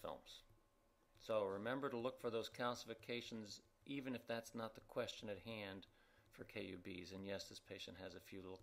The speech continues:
calcifications related to the kidneys. Now be very careful, because a lot of times if you have an, an aneurysm of the aorta, you also have vascular calcifications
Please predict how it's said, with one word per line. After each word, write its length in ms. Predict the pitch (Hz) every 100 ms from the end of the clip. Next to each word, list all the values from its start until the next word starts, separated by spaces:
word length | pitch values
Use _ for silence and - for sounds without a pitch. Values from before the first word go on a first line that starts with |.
| -
calcifications 920 | 95 - - 98 - 101 - 98 95 - - - - -
related 340 | - 107 107 104
to 80 | 101
the 80 | 98
kidneys. 420 | - 117 113 98
Now 100 | 101 95
be 140 | 107
very 180 | 104 110 -
careful, 300 | 143 139 113
because 280 | 101 123 107
a 120 | 110
lot 160 | 127 202
of 140 | -
times 440 | 117 110 113 117 - - - - - - - -
if 120 | -
you 80 | 110
have 100 | 104
an, 100 | 113 - - _ _ _ - _ _ _
an 180 | 110 107 -
aneurysm 600 | 120 156 180 113 - 107
of 100 | 98
the 140 | 101 98
aorta, 280 | 107 135 123
you 180 | 104 107
also 320 | 107 110 107 95
have 220 | 98 101 - - - - - -
vascular 480 | 107 104 - 98 -
calcifications 800 | 98 92 - 98 - 95 - 95